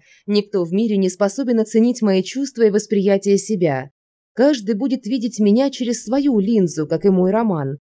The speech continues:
А моя книга — это тело моей души, или хотя бы его маленькая часть. Я писала каждый день, погружаясь в мир, что создавала по крупицам.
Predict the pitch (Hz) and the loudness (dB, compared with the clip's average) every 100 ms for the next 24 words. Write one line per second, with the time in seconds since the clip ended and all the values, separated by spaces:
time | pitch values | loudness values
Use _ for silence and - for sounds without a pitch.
0 | _ _ - 196 175 160 240 285 240 226 | _ _ -2 2 2 2 -2 -2 0 0
1 | 220 190 - 220 277 269 233 196 185 180 | 0 -2 -2 -2 0 0 0 2 0 0
2 | 196 - - 135 131 - 285 277 - 180 | -2 -4 -6 -6 -6 -4 -2 -2 -2 -2
3 | 226 269 262 240 220 233 165 151 151 147 | 0 0 0 -2 0 0 2 0 -2 -2
4 | 156 151 - 123 - - - _ _ _ | -2 -2 0 0 -2 -10 -20 _ _ _
5 | _ - 196 196 262 349 320 277 262 247 | _ -2 0 0 0 -2 -2 0 0 0
6 | 214 190 247 285 262 190 214 214 285 233 | 0 0 2 2 0 0 0 2 0 2
7 | 185 160 262 294 - 247 226 185 180 170 | 0 0 0 0 -4 -2 -2 2 2 2
8 | 190 185 190 190 185 151 147 160 143 | 0 0 -2 -2 0 -2 -2 -2 -2